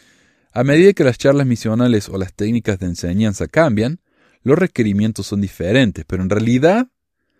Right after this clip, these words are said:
son básicamente lo mismo. Memorizar sermones breves, tener metas de cuántas personas debe uno encontrar por semana, cuántos debe bautizar, etcétera. En mi misión,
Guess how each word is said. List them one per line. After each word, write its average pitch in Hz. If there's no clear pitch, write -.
son 226
básicamente 120
lo 101
mismo. 120
Memorizar 92
sermones 85
breves, 143
tener 101
metas 101
de 87
cuántas 101
personas 92
debe 92
uno 95
encontrar 87
por 82
semana, 139
cuántos 95
debe 87
bautizar, 98
etcétera. 76
En 110
mi 202
misión, 160